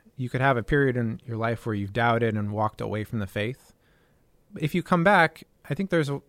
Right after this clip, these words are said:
there's an angle in interpretation here where it's like, if you came back to the faith, then was your rejection really honest and true? Did you really give up the faith if you came back to it?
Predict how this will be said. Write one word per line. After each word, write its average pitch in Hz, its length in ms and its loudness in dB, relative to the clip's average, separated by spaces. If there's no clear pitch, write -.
there's 135 180 0
an 147 80 -4
angle 147 320 -2
in 117 100 -2
interpretation 113 680 -8
here 107 140 -4
where 104 120 -4
it's - 160 -10
like, 107 240 -8
if - 80 -18
you 156 80 -2
came 175 260 -2
back 165 200 2
to - 100 -10
the 107 80 -6
faith, 123 440 -2
then 113 260 -2
was 123 220 -4
your 131 100 -2
rejection 123 560 -2
really 117 220 0
honest 117 360 -4
and 107 100 -4
true? 135 360 -6
Did 113 160 -8
you 123 80 -2
really 120 220 0
give 104 220 -4
up - 140 -4
the 123 80 -4
faith 117 300 -6
if 123 120 -6
you 113 80 -8
came 107 240 -8
back 85 240 -8
to 190 120 -4
it? 226 140 -6